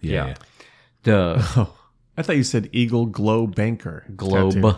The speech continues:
Speaker 1: That's what I thought
Speaker 3: Yeah,
Speaker 1: it was.
Speaker 3: no, that makes, what
Speaker 2: But,
Speaker 3: you're
Speaker 2: like,
Speaker 3: saying now
Speaker 2: every
Speaker 3: makes
Speaker 2: Marine
Speaker 3: sense.
Speaker 2: has it. It's a, I mean, old school sa-, I have one. It's a sa-, old school Sailor Jerry tattoo, not for the Marines. But every Marine gets that. Like, kinda like people that do Iron Mans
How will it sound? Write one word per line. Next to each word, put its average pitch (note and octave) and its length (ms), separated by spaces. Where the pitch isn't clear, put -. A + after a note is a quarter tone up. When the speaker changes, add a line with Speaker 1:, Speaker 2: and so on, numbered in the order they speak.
Speaker 1:
That's - 240
what E2 80
I D#2 100
thought D#2+ 180
Speaker 3:
Yeah, F#2 120
Speaker 1:
it - 60
was. A2 80
Speaker 3:
no, C3 100
that C3+ 180
makes, A#2 240
what C3 160
Speaker 2:
But, B2 60
Speaker 3:
you're A2 60
Speaker 2:
like, A2 160
Speaker 3:
saying B2 140
now A2 80
Speaker 2:
every G2+ 100
Speaker 3:
makes F#2 160
Speaker 2:
Marine F#2+ 240
Speaker 3:
sense. D#2 60
Speaker 2:
has F2+ 260
it. G#2+ 180
It's E3 260
a, F#2 200
I A2 80
mean, A2 320
old B2+ 180
school G#2 240
sa-, G2+ 280
I G#2 140
have E2 260
one. F2 260
It's F2 180
a F#2 60
sa-, - 180
old G2 240
school F#2 240
Sailor E2+ 340
Jerry E2+ 320
tattoo, E2 380
not E2+ 220
for F2+ 100
the D#2+ 60
Marines. D#2+ 460
But G#2 340
every G#2+ 260
Marine G#2 320
gets G#2+ 240
that. A#2 340
Like, F#2 260
kinda A#2+ 200
like A2 240
people G2+ 300
that F#2 140
do F#2 280
Iron F#2 300
Mans G2 400